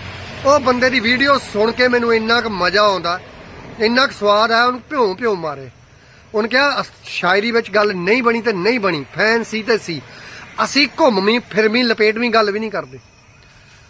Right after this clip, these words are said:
ਤੁਹਾਡੀ ਉਮਰ ਤੋਂ ਵੱਡਿਆਂ ਦੇ ਤੁਸੀਂ ਪੈਰੀਂ ਹੱਥ ਲਵਾਈ ਜਾਂਦੇ। ਭਾਜੀ, ਤੁਸੀਂ ਕਿੰਨੇ ਕੁ ਸਿਆਣੇ ਹੋ, ਸਾਨੂੰ ਪਤਾ ਲੱਗ ਗਿਆ। ਇੱਕ ਮਾਨ ਮੇਰਾ ਦੋਸਤ ਹੈ,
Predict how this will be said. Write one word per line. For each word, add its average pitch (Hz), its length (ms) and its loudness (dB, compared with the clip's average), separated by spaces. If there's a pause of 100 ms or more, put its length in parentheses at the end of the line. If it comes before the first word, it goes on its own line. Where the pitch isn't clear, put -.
(200)
ਤੁਹਾਡੀ 226 340 2
ਉਮਰ 226 240 0
ਤੋਂ 233 160 -2
ਵੱਡਿਆਂ 180 420 0
ਦੇ 208 100 2
ਤੁਸੀਂ 196 240 -8
ਪੈਰੀਂ 196 360 0
ਹੱਥ 196 120 -4
ਲਵਾਈ 185 300 -4
ਜਾਂਦੇ। 185 280 -6
ਭਾਜੀ, 170 300 -6
ਤੁਸੀਂ 160 220 -12
ਕਿੰਨੇ 165 280 -8
ਕੁ 160 100 -10
ਸਿਆਣੇ 147 380 -6
ਹੋ, 190 100 -2
ਸਾਨੂੰ 196 280 2
ਪਤਾ 160 220 -6
ਲੱਗ 127 160 -8
ਗਿਆ। - 160 -12 (1080)
ਇੱਕ 262 140 -2
ਮਾਨ 240 380 2
ਮੇਰਾ 262 220 0
ਦੋਸਤ 208 500 2
ਹੈ, 226 140 2